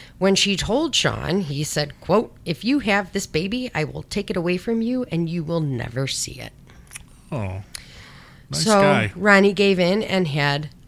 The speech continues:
Speaker 1: another abortion.
Speaker 2: Schmishmortion.
Speaker 1: Per Ronnie's friend Tracy, uh, Ronnie was a practicing Catholic and felt extreme guilt for having sinned.
Speaker 2: Yeah.
Speaker 1: In early two thousand and seven, Ronnie again found out she was pregnant.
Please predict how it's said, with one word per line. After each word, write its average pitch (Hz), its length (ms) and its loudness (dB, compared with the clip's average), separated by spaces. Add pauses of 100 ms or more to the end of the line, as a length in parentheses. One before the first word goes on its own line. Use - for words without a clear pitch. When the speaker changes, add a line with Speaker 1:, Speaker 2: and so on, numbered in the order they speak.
(140)
Speaker 1:
another 123 320 0
abortion. - 400 -10
Speaker 2:
Schmishmortion. - 960 -10 (480)
Speaker 1:
Per 196 180 0
Ronnie's 180 320 4
friend 170 240 0
Tracy, 277 480 -4 (640)
uh, 156 360 4
Ronnie 175 300 4
was 180 140 0
a 170 40 0
practicing 151 540 0
Catholic 185 580 0
and 151 160 -2
felt 147 220 -4
extreme 160 760 -2
guilt 135 280 -2
for 131 160 -4
having 117 460 -4 (200)
sinned. - 460 -12 (120)
Speaker 2:
Yeah. 98 300 -4 (560)
Speaker 1:
In 202 140 0
early 196 300 2
two 196 180 -2
thousand 175 300 4
and 165 180 2
seven, 202 520 4
Ronnie 156 360 0
again 147 400 2
found 175 260 0
out 135 160 -2
she 156 140 -4
was 139 160 -6
pregnant. 147 480 -4